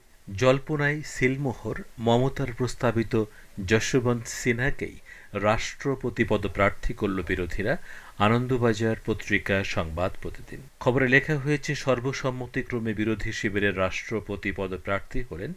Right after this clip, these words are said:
যশবন্ত সিনহা। মঙ্গলবার দিল্লিতে আঠারো বিরোধী দলের বৈঠকে সর্বসম্মতিক্রমে যশবন্তের নামে সিলমোহর দেয়া হয়েছে। এদিন সকালেই বৃহত্তর বিরোধী স্বার্থে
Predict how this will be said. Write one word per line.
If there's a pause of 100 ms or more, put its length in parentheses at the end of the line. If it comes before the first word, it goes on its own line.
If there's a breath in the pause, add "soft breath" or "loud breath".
(440 loud breath)
যশবন্ত
সিনহা। (540 loud breath)
মঙ্গলবার
দিল্লিতে
আঠারো
বিরোধী
দলের
বৈঠকে (340 loud breath)
সর্বসম্মতিক্রমে (500 loud breath)
যশবন্তের
নামে
সিলমোহর
দেয়া
হয়েছে। (440 loud breath)
এদিন
সকালেই
বৃহত্তর
বিরোধী
স্বার্থে